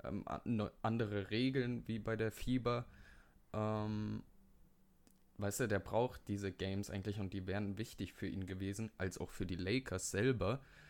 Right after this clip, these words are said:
Weißt du, um einfach, weil am Anfang der Saison, okay, welche Rotation spielst du, welchen Spieler gibst du mehr Minuten? Und das wär halt schon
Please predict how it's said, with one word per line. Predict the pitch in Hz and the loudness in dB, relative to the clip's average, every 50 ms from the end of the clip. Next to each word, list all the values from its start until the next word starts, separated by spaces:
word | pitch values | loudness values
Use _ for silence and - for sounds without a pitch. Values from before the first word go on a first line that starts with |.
| - - - - - | -20 -20 -20 -6 -4
Weißt | 98 95 - - | -2 -2 0 2
du, | 117 | 0
um | 107 - - | 0 0 -2
einfach, | - 101 107 104 - 113 101 - - - - | -2 -2 -2 0 0 -2 -2 -2 -8 -12 -6
weil | - 104 104 101 | 0 2 2 4
am | 107 98 - | 2 2 0
Anfang | 101 104 104 - 120 110 104 101 | 0 0 0 0 0 2 2 2
der | 92 101 95 | 0 0 0
Saison, | 92 101 90 90 95 98 104 104 104 - - - - - - - - - - | 0 -2 -2 0 0 0 0 -2 -4 -8 -14 -20 -20 -20 -20 -20 -20 -20 -12
okay, | - - - - 123 113 113 117 113 104 | -10 -8 -4 2 4 4 4 4 4 2
welche | 104 101 101 - 110 104 | 2 0 2 2 0 0
Rotation | - 107 104 - - 110 101 98 98 101 - - - - 117 120 123 123 113 | 0 0 -2 -2 -2 -2 -2 -2 -2 -4 -6 -6 -4 0 0 2 2 0 -2
spielst | - - - 110 110 104 - - | -4 -4 -4 -4 -4 -4 -6 -8
du, | 104 92 | -8 -6
welchen | 95 98 98 101 101 101 98 98 98 - - 101 98 | -2 0 0 0 0 0 0 -2 -4 -4 -4 -4 -4
Spieler | - - - 110 95 95 95 | -4 -2 -4 -4 -2 -2 -4
gibst | - 104 98 - - 107 | -4 -6 -8 -4 -2 -2
du | |
mehr | 98 98 98 98 98 | 0 0 0 0 0
Minuten? | 98 95 98 98 101 113 127 135 131 - 120 117 117 - - - | 0 0 0 2 2 2 2 2 0 -2 -4 -4 -6 -8 -10 -8
Und | 98 90 - - - | -8 -8 -8 -4 -4
das | - 104 - - | -4 -4 -2 0
wär | - 107 101 98 | 0 2 2 4
halt | 101 101 98 95 90 - - - | 2 2 2 0 -4 -6 -10 -10
schon | - - - 107 107 107 104 101 104 101 | -10 -6 -2 -2 0 0 0 -2 -2 -4